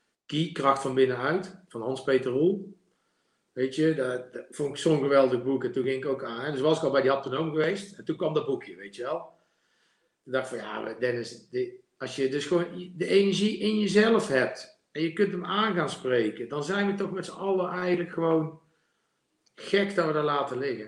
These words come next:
Dat we ons eigen laten leven en, en, en ver afgaan van die natuurlijke energiebronnen die we gewoon hebben."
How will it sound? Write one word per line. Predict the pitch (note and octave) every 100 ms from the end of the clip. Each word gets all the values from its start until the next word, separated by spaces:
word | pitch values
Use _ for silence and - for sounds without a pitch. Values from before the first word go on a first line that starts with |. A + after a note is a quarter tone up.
| -
Dat | B2
we | B2
ons | -
eigen | C3 A#2+ B2
laten | C3 B2+ A#2 A#2
leven | B2+ B2 A2 A2+ A2+
en, | A2+ A2+ -
en, | A2+ A2 _
en | - A2 G#2+ _
ver | - E3 D#3+ C#3+
afgaan | D3 - C3+ B2
van | B2+ A#2+
die | A#2
natuurlijke | A#2+ C#3+ B2+ A#2+ A#2+
energiebronnen | A#2+ A2 B2+ A#2 A#2+ A#2+
die | A#2
we | A#2
gewoon | A2 A2 G2+
hebben." | B2+ A2+ G2